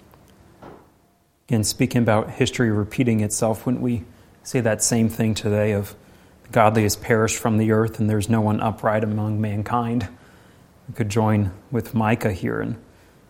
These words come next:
exclaiming that. "They all lie in wait for blood, and each hunts the other with a net." So the net being used to ensnare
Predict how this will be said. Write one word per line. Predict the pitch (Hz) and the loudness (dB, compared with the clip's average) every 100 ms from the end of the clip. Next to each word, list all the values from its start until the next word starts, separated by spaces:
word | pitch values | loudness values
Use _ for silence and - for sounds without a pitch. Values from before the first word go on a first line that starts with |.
| _ - | _ -12
exclaiming | - - 123 113 104 101 | -8 -4 0 2 2 0
that. | 101 101 - - _ _ - _ _ _ _ - _ - _ - - _ | 0 -2 -6 -20 _ _ -20 _ _ _ _ -20 _ -20 _ -20 -20 _
"They | 127 | 4
all | 131 131 | 8 8
lie | 120 120 131 | 8 8 8
in | 120 113 | 6 4
wait | 120 123 | 4 4
for | - 120 | 2 -2
blood, | 101 113 113 113 120 92 - - - - | 0 0 4 4 2 -2 -8 -20 -20 -2
and | 135 | 0
each | 123 131 123 | 4 2 2
hunts | - 135 131 - | 4 6 6 2
the | 127 | 4
other | 117 123 | 4 4
with | 113 117 | 4 2
a | 107 | 0
net." | 101 104 113 - - - - - - - - - _ _ - | 0 2 2 0 -6 -10 -20 -20 -20 -20 -20 -20 _ _ -20
So | - 120 | -4 0
the | 107 | 4
net | 110 117 113 120 | 6 6 4 2
being | 123 113 | 4 4
used | 113 107 - | 4 2 0
to | - 113 | -4 -4
ensnare | 113 110 - - 117 120 117 107 | -2 -2 -2 0 4 6 6 4